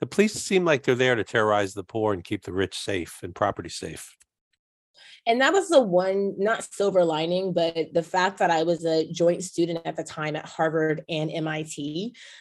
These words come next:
Speaker 2: the district attorney was like, "Oh, you know, I don't wanna, like, you know, mess up her future." Okay, but what about the person who didn't, who wasn't at Harvard, who wasn't at M I T? What about the person who, who, whose parents are, like, poor, living in a trailer,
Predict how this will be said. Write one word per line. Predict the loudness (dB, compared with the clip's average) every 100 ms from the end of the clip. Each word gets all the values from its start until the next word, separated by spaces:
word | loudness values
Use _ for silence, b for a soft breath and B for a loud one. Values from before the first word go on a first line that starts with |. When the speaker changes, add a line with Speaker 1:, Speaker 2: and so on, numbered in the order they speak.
| 4
Speaker 2:
the | 8
district | 8 6 0
attorney | 0 -2 -2 0
was | -2
like, | -2 0
"Oh, | 6 8 8 4 4
you | 4
know, | 6 6
I |
don't | 4
wanna, | -2 -4 0
like, | 2 0 -2 -14 -4
you | 0
know, | 2
mess | 0 0 -2
up | -4
her | -6 -8
future." | -10 -8 -6 -8 -14 _ _ _ 0
Okay, | 2 4 4 6
but | 4
what | 4 4
about | 2 0
the | -4
person | -4 0 0 0 -2 -4 -4 -6
who | -6 -6 0
didn't, | 4 4 4 0 2
who |
wasn't | 4 6 4
at | 2
Harvard, | 0 -2 -8 _
who | 4
wasn't | 6 6 4
at | -2
M |
I | -6
T? | -8 -8
What | -6 2 2
about | 2
the | -2
person | 0 0 0 -4
who, | 0 0 0 -6 -12 b b b
who, | 4 4 2 0
whose | -2 -2 -6
parents | -2 2 2 2 2
are, | 4 4
like, | 2 0 -4 -2
poor, | 2 4 4 4
living | 4 4
in | 2
a | 0
trailer, | -2 -4 -2 -4 -6